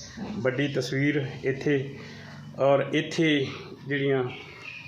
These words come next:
ਗੁਰੂ ਸਾਹਿਬਾਨਾਂ ਦੀਆਂ ਸ-, ਸਤਿਗੁਰੂ ਰਵਿਦਾਸ ਜੀ ਮਹਾਰਾਜ, ਸ਼ਿਵ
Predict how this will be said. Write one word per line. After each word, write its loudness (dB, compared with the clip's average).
ਗੁਰੂ 2
ਸਾਹਿਬਾਨਾਂ 4
ਦੀਆਂ 2
ਸ-, -6
ਸਤਿਗੁਰੂ 0
ਰਵਿਦਾਸ 4
ਜੀ 2
ਮਹਾਰਾਜ, 4
ਸ਼ਿਵ 4